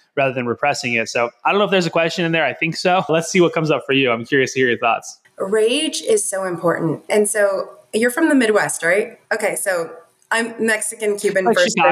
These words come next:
Speaker 1: like
Speaker 2: generation.
Speaker 1: Chicagoland, but, like, the
Speaker 2: Chicago.
Speaker 1: suburb of Chicago, so it's
Speaker 2: Me
Speaker 1: not, like,
Speaker 2: too.
Speaker 1: the hard-, hardened by the city type. Yeah, okay.
Speaker 2: It's, like,
Speaker 1: Yeah.
Speaker 2: Midwestern nice, though, right? Like, we have that. So
Speaker 1: Right, of course.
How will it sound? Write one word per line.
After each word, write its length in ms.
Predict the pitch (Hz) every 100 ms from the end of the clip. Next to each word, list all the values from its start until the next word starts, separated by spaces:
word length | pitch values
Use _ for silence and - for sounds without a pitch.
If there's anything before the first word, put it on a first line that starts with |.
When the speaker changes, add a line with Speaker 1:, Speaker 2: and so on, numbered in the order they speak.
| 180
Speaker 1:
like 100 | 202
Speaker 2:
generation. 120 | - 190
Speaker 1:
Chicagoland, 640 | 170 170 185 185 190 185
but, 80 | 175
like, 240 | 160 -
the 80 | 165
Speaker 2:
Chicago. 320 | 247 165 151
Speaker 1:
suburb 280 | 151 170 170
of 80 | 175 -
Chicago, 600 | 180 185 175 175 180 185
so 220 | 170 151 143
it's 120 | -
Speaker 2:
Me 100 | 139
Speaker 1:
not, 120 | 139
like, 200 | 135 135
Speaker 2:
too. 80 | 277
Speaker 1:
the 80 | -
hard-, 360 | 143 139 143 143
hardened 400 | 151 151 147 143
by 120 | 147
the 120 | 139
city 520 | - 143 139 147 156 151 -
type. 200 | 151 160 - -
Yeah, 280 | 147 131 135
okay. 180 | 123 - -
Speaker 2:
It's, 180 | 294 -
like, 160 | 294 -
Speaker 1:
Yeah. 60 | 285
Speaker 2:
Midwestern 600 | 269 269 269 - 254 220
nice, 320 | 190 208 -
though, 180 | - 135
right? 320 | 151 117 202
Like, 300 | 175 185 175
we 140 | 202 196
have 180 | 190 196
that. 160 | 196 - - - - -
So 160 | 135 -
Speaker 1:
Right, 220 | 127 110 -
of 60 |
course. 200 | - 127